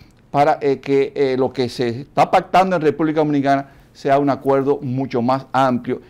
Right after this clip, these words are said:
y que nosotros saquemos de la región de Centroamérica y la República Dominicana el uso de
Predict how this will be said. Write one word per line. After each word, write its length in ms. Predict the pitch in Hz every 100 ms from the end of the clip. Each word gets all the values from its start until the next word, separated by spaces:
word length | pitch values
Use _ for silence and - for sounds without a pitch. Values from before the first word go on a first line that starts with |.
| _
y 120 | 131
que 120 | 123 131
nosotros 380 | 120 143 147
saquemos 420 | 143 127 143 135 113
de 80 |
la 100 | 113
región 540 | 107 107 107 143 156 160 - _ _ -
de 200 | 123 143
Centroamérica 1000 | 156 160 151 156 143 160 143 - 135 135
y 100 | 117
la 140 | 110
República 400 | 110 - 139 139
Dominicana 420 | 139 135 131 127
el 240 | 123 117 120
uso 320 | 143 147 147
de 140 | 117